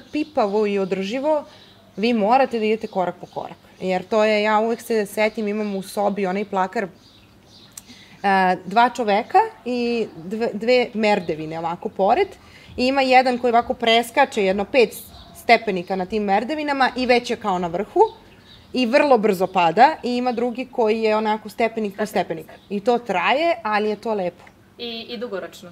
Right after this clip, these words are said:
Speaker 1: Da, da, da, svakako, da.
Speaker 2: Sada kada si pomenula, e, ponos,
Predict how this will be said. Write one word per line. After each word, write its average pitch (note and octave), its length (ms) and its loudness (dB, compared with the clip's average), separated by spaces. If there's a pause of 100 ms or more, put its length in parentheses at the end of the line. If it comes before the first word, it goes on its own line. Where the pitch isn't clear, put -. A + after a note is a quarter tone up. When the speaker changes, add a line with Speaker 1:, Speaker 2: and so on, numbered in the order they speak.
Speaker 1:
Da, A#3 380 4
da, F#3+ 300 -2
da, F#3 260 -4
svakako, - 420 -6 (200)
da. F3+ 120 -6 (260)
Speaker 2:
Sada B3+ 260 -6
kada B3+ 200 -10
si A3+ 140 -16
pomenula, A#3+ 500 -6
e, G#3 140 -4 (380)
ponos, A#3 320 -8